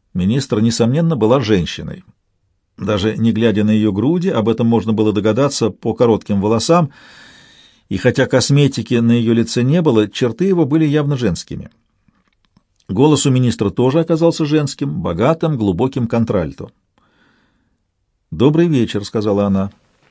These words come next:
«Нечасто мы удостаиваемся чести принимать у себя людей с Терминуса».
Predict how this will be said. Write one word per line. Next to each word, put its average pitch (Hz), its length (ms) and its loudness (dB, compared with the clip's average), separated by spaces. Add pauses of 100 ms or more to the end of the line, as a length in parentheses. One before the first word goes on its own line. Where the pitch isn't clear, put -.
(1200)
«Нечасто 156 580 2
мы 113 160 2
удостаиваемся 110 840 0
чести 151 400 2
принимать 101 440 0
у 104 40 -6
себя 117 400 0 (220)
людей 117 440 0
с - 80 -6
Терминуса». 78 680 -2